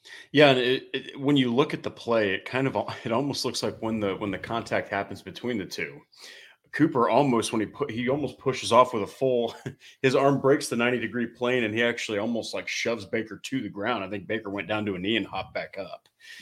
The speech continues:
And, um, I think that it, we talked about it before the show, that seals the game. I mean, Buckner falls on that football. So it's really just a kick. It, it's just a, it's a real kick in the gut if you're the Colts. And then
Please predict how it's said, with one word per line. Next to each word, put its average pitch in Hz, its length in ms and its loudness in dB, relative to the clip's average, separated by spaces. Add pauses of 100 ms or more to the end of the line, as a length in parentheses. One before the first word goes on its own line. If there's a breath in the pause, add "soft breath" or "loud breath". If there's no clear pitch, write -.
(180 loud breath)
And, 107 320 2
um, 98 420 2 (360)
I 117 80 2
think 120 260 -2
that 107 340 2
it, 117 180 -2
we 120 120 -2
talked 117 240 2
about 113 140 0
it - 60 -14
before 120 220 -8
the 98 80 -4
show, 135 420 0 (220 soft breath)
that 165 140 2
seals 160 320 -2
the 98 60 -12
game. 95 320 -4 (280)
I 113 80 -6
mean, 110 200 -2
Buckner 131 340 0
falls 120 460 2
on 95 120 -4
that 90 200 -8
football. - 500 -8
So 117 440 2 (920 loud breath)
it's - 240 4
really 139 560 4
just 117 260 0
a 107 40 -2
kick. 117 300 -2
It, 120 100 2
it's 123 280 2
just 139 160 -2
a, 107 200 -4
it's - 180 -4
a 117 60 -2
real 131 160 2
kick 135 280 0
in 107 80 -4
the 101 100 -2
gut 85 380 -2
if 101 160 -6
you're 107 100 -4
the 98 60 -6
Colts. 104 420 -4
And 107 140 -2
then 110 320 -2